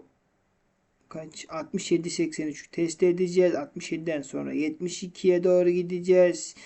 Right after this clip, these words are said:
Arkadaşlar dirençleri sırasıyla takip edeceğiz. Hem, e, R S I'de hem de grafikte.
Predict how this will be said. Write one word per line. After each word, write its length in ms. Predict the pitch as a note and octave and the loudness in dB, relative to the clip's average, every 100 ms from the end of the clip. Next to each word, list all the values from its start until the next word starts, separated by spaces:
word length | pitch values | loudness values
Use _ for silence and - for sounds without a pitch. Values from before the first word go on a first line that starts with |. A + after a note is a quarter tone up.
| - - - _ - | -20 -20 -20 _ -4
Arkadaşlar 580 | F3+ - E3+ - D3+ D3+ | -2 0 -4 0 0 2
dirençleri 680 | E3+ F3 F3 E3+ E3 D#3+ | 6 6 4 0 -2 -2
sırasıyla 640 | D#3 - E3+ E3 - D#3+ D3+ | -4 -2 0 0 0 -2 -2
takip 440 | D#3+ D#3 D#3 F3+ | -4 -4 0 4
edeceğiz. 440 | F3 F3 F#3 F3 F3 | 6 8 6 4 2
Hem, 240 | E3+ D#3+ | -2 -2
e, 420 | D3+ D3+ C#3+ E3+ | -2 -2 0 2
R 140 | E3+ D#3 | 4 2
S 260 | - D3+ | -2 -2
I'de 140 | D#3 E3+ | 0 0
hem 180 | D#3+ | 0
de 80 | E3 | -2
grafikte. 840 | F3 F3 E3+ D#3 D#3+ D#3 - C#3+ | 2 4 4 4 0 -4 -2 -2